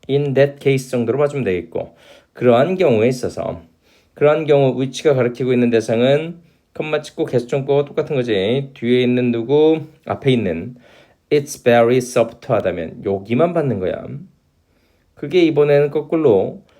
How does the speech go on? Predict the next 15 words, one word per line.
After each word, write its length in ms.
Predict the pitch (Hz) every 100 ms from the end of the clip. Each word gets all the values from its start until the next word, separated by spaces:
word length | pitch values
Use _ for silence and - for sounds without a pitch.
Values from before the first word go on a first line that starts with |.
| _ _
매우 340 | 113 104 113 147
소프트한 1040 | 143 - 190 190 - - 170 165 175 180
경우에 480 | - 107 110 123 151
있어서는, 640 | 151 165 - 95 90 101 - _ _ _
요 80 | 123
문제 240 | 104 107
헷갈릴 340 | 110 123 117 104
수 140 | -
있어. 240 | 98 - 92
In 800 | 120 143 - _ _ - 151 151
that 220 | 156 151
case, 520 | - 151 139 - 85 - _ _ _ _ _ _ _ - - - - - - - _ -
그러한 340 | 143 156 170
경우에 260 | 143 113 117
있어서는, 520 | 127 - 101 90 -